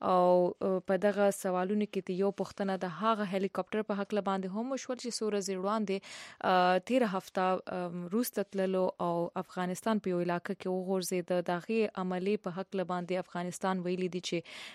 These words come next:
آه، ټول کسان محفوظ دي، خو، آه، نفیس زکریا وویل چې افغانستان امنیتي ځواکونو ورته، م، ویلي دي چې دغه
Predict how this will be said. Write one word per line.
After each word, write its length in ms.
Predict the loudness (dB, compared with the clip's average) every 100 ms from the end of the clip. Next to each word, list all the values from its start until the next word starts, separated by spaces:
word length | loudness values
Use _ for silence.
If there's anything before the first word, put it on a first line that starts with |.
| -4
آه، 300 | 0 2 2
ټول 240 | 4 2 2
کسان 400 | -2 -2 -2 0
محفوظ 440 | -2 -2 0 2
دي، 300 | 2 2 -2
خو، 240 | 0 2 6 6 4
آه، 220 | 0 0
نفیس 400 | -2 -4 -2 -2
زکریا 400 | -2 -4 -4 -2
وویل 320 | 0 0 -2 -2
چې 140 | -2
افغانستان 680 | -4 -2 -4 -4 -4 -2 -2
امنیتي 440 | -2 -4 -4 -4
ځواکونو 480 | 0 0 0 -2 0
ورته، 540 | 0 0 -4 -2 -2 -2 -14 -16 -16 -4
م، 220 | -2 0
ویلي 320 | 2 2 2
دي 160 | 0 -2
چې 140 | -2 0
دغه 380 | 0 2 -2